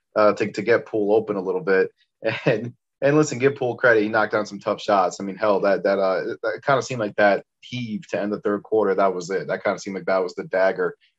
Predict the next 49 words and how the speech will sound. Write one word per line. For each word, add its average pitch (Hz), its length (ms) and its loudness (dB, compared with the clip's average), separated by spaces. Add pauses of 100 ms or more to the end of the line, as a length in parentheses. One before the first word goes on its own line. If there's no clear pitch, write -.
(180)
And 104 160 0
then, 101 120 2
uh, 95 240 4
obviously 98 320 2
Boston 95 340 0
wasn't 92 200 -10
able 90 160 -8
to 92 60 -6
recover 87 420 -4
going 92 240 -4
into 90 120 -12
the 87 60 -12
fourth 87 260 -12
quarter. 90 300 -4
But, 85 240 -6 (420)
um, 90 460 -2 (180)
yeah, 110 160 2
like, 92 220 -2
the, 101 200 -4
I 107 120 0
would 120 160 -4
just 107 180 -4
give 107 260 0
Poole 127 440 -2 (100)
a 117 60 -4
shout 113 280 2
out. 113 200 4
I - 20 -2
wanna 101 140 -4
give 101 160 -6
Al 98 260 0
Horford 107 380 0
his 104 120 -4
credit, 101 380 2
and 92 100 -2
I 98 40 -2
wanna 95 180 -4
give 92 180 -4
the, 90 260 -6
uh, 90 280 0
the 87 100 -8
Warriors 90 580 -2 (300)
as 170 140 2
a 104 80 4
whole. 92 400 2
Just, 95 180 -4
I 107 40 -2
mean, 104 220 -4
listen, 104 320 0